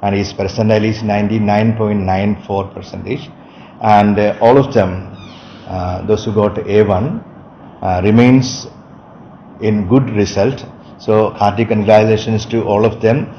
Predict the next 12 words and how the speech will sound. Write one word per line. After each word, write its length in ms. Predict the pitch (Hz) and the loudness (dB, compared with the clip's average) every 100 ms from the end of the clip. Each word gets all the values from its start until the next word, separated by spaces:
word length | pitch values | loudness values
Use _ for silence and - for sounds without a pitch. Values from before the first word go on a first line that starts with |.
| - - - | -20 -16 -4
and 240 | 101 98 | -2 0
their 160 | 101 - | -2 4
parents 480 | 107 113 127 127 | 4 6 4 0
also, 540 | 135 113 107 156 214 - - - 98 | 0 0 0 -4 -6 -10 -18 -10 -4
and 200 | 101 98 | -2 0
all 180 | 104 | 2
the 100 | 117 113 123 | 2 2 2
teachers 480 | 117 98 90 - - - - - | 2 0 -2 -8 -20 -20 -16 -4
who 180 | 101 | 0
worked 340 | 95 113 113 107 | 4 4 4 -2
behind 460 | 101 101 101 98 92 | 0 2 2 0 -2
them 300 | 131 226 | -2 -4